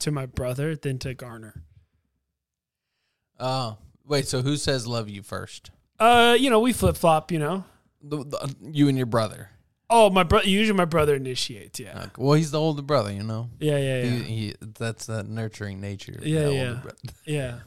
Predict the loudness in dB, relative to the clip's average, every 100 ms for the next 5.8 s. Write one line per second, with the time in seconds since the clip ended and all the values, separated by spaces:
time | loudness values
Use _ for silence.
0 | -10 -10 -10 -10 -4 -2 -2 -4 -6 -6
1 | -6 -6 -4 -4 -4 -12 -2 0 0 4
2 | 4 4 4 2 4 4 2 2 2 2
3 | 2 0 -4 -6 -6 -10 -20 _ _ _
4 | _ -20 -20 -20 _ _ _ _ -12 -8
5 | -6 -4 2 4 6 6 4 2